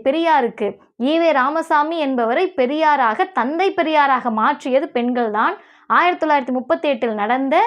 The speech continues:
பெண்கள் மாநாட்டை ஏற்படுத்தி நடத்தியதில் மிக முக்கிய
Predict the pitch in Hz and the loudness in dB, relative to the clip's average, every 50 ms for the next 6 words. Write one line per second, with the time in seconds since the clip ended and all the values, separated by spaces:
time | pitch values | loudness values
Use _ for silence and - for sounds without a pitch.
0 | 480 - - _ _ _ - 262 269 294 320 339 349 349 349 330 277 254 247 262 | -2 -6 -14 _ _ _ 0 2 2 2 2 2 2 2 2 2 2 2 2 2
1 | 294 302 311 294 285 262 254 - 330 381 440 466 - - _ _ _ _ _ _ | 2 2 2 0 0 0 0 -2 0 0 0 -2 -4 -10 _ _ _ _ _ _
2 | - - - 233 247 302 359 370 370 - 339 311 302 240 - 403 427 359 254 226 | -12 -4 0 4 4 4 4 2 2 0 0 2 0 0 0 -2 0 0 0 0
3 | 240 285 285 - - 311 285 269 247 359 392 311 254 247 320 320 320 - - 247 | 0 0 -2 -2 -2 0 0 0 0 0 -2 -2 -2 0 0 -2 -2 -4 -10 -6
4 | 262 269 285 - - 381 | -4 -4 -6 -4 -2 -2